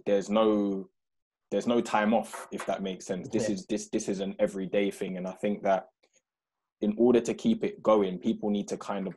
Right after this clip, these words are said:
Speaker 1: adopt it in their lives and kind of make it a part of your lives to,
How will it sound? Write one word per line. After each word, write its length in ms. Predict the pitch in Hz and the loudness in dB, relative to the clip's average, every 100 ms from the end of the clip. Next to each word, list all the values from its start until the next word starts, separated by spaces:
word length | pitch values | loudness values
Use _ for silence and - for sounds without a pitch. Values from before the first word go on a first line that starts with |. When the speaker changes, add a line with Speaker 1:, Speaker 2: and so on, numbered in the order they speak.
| - | -10
Speaker 1:
adopt 440 | - 107 104 - | 0 2 2 -4
it 120 | 98 - | -6 -4
in 140 | 95 | -4
their 180 | 92 87 | -2 0
lives 420 | 92 101 92 87 | 4 6 4 -2
and 220 | 92 90 - | -8 -8 -8
kind 240 | 104 98 | -6 -4
of 100 | 95 | -4
make 240 | 98 98 - | -6 -6 -8
it 60 | |
a 40 | - | -10
part 260 | - 101 | -4 -2
of 100 | - | -2
your 140 | 90 92 | -6 -2
lives 360 | 98 92 87 | 0 0 -4
to, 300 | - 92 90 | -8 -4 -4